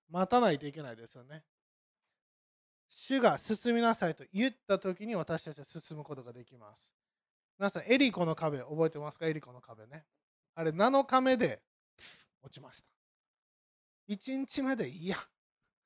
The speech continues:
思ったことないですか？なんで七日間も回らないといけないのか。あんま考えたことない。ちょっとせっかちだからね。<laughs> もうすぐ初日で行こうぜ、イエス様ってこうやって、イエス様こう連れてくるみたいな。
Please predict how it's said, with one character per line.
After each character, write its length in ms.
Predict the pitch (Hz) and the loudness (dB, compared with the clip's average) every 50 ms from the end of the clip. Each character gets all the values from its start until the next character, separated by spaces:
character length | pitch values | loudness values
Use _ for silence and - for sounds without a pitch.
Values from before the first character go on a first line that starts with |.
| _ _ _ _ - | _ _ _ _ 6
思 120 | 269 302 | 10 10
っ 80 | 269 - | 10 10
た 140 | - 185 165 | 8 6 4
こ 60 | 156 | 4
と 80 | 160 | 4
な 100 | 160 170 | 4 4
い 80 | 170 170 | 4 2
で 80 | 160 147 | 2 -4
す 80 | - | -8
か？ 260 | - 147 160 202 - _ _ _ _ _ _ _ _ _ _ _ _ _ _ _ _ _ _ _ - | -6 -4 -4 -4 -4 _ _ _ _ _ _ _ _ _ _ _ _ _ _ _ _ _ _ _ 0
な 220 | 170 214 262 285 | 4 6 8 8
ん 80 | 294 302 | 8 8
で 120 | 302 311 | 6 8
七 300 | 311 330 339 349 349 349 339 | 8 10 10 12 12 12 12
日 120 | 339 320 | 12 12
間 220 | 320 302 277 254 220 | 12 12 12 12 12
も 100 | 208 208 | 12 12
回 200 | 220 226 226 233 | 12 12 12 12
ら 60 | 233 | 12
な 100 | 220 202 | 10 8
い 60 | 185 | 8
と 60 | 185 | 6
い 60 | 175 | 4
け 140 | 175 190 185 | 4 4 2
な 80 | 180 165 | 2 2
い 40 | 151 | 0
の 120 | 147 131 | -2 -6
か。 180 | 131 117 - - _ _ _ _ _ _ _ _ _ _ _ _ _ _ _ _ _ _ _ _ _ _ _ _ _ - | -8 -10 -12 -12 _ _ _ _ _ _ _ _ _ _ _ _ _ _ _ _ _ _ _ _ _ _ _ _ _ -4
あ 60 | 196 | 0
ん 60 | 214 | 0
ま 80 | 220 208 | 0 2
考 160 | - 233 233 240 | 2 2 4 6
え 100 | 220 - | 6 6
た 80 | 196 | 4
こ 80 | 147 147 | 2 -2
と 60 | 139 | -6
な 180 | 127 131 139 147 | -10 -14 -16 -16
い。 60 | - - _ _ - - | -18 -20 _ _ -8 -4
ち 60 | - | -2
ょ 40 | 262 | -2
っ 20 | |
と 40 | 208 | 0
せ 140 | - - 277 | 2 4 2
っ 80 | - - | 4 6
か 140 | 214 180 | 4 4
ち 80 | 165 160 | 4 2
だ 100 | 151 139 | -2 -4
か 100 | 143 127 | -4 -8
ら 80 | 127 131 | -12 -12
ね。 140 | 139 196 - - _ _ 226 - _ _ _ _ _ _ _ - - - - - 320 - | -12 -12 -12 -14 _ _ -20 -20 _ _ _ _ _ _ _ -20 -20 -2 2 2 2 4
<laughs> 800 | - 370 349 - - _ _ _ _ _ _ _ - - _ _ | 2 0 -2 -2 -6 _ _ _ _ _ _ _ -20 -20 _ _
も 200 | - 285 311 330 | 8 10 12 12
う 40 | 330 | 12
す 200 | - - - 370 | 10 10 10 10
ぐ 140 | 320 294 233 | 12 12 12
初 220 | - - 269 294 | 12 12 10 10
日 240 | 311 320 269 294 302 | 10 8 6 6 4
で 120 | 320 320 | 6 6
行 80 | 311 - | 8 12
こ 140 | 339 339 320 | 12 12 12
う 40 | |
ぜ、 160 | 254 269 208 233 | 12 12 12 12
イ 20 | |
エ 80 | 269 262 | 12 12
ス 60 | - | 12
様 240 | 302 247 - - - | 10 10 10 8 2
っ 60 | - | 0
て 100 | - - | 0 6
こ 60 | - | 8
う 20 | 247 | 8
や 40 | 214 | 8
っ 20 | |
て、 120 | 214 - 202 | 8 6 4
イ 100 | 175 240 | 8 8
エ 80 | 320 | 8
ス 60 | - - | 12 12
様 180 | 311 240 226 | 12 12 12
こ 120 | 226 247 226 | 12 12 12
う 20 | - | 12
連 100 | 311 294 | 12 12
れ 60 | 294 | 12
て 80 | 285 269 | 12 12
く 80 | 247 | 12
る 60 | 233 | 10
み 60 | 220 208 | 12 12
た 100 | 214 202 | 12 12
い 40 | |
な。 120 | 185 185 | 10 8